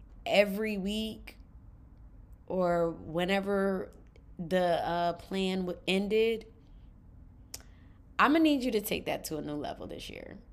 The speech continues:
okay? <laughs> It's time to grow. It's time to mature in our walk with God, right? No more just settling for reading the Bible. It's time to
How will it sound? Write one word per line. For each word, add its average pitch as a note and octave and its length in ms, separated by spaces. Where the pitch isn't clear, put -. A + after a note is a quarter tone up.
okay? C4 840
<laughs> - 60
It's B3 160
time A3+ 320
to G3+ 120
grow. D3+ 420
It's - 160
time A3+ 320
to - 100
mature F#3+ 880
in F3+ 120
our E3+ 140
walk D#3 220
with - 160
God, - 380
right? F3 400
No F#3 300
more B3+ 540
just A3 360
settling G#3+ 680
for F3+ 260
reading F3+ 600
the D#3+ 60
Bible. - 540
It's G3+ 280
time A3+ 400
to G3 420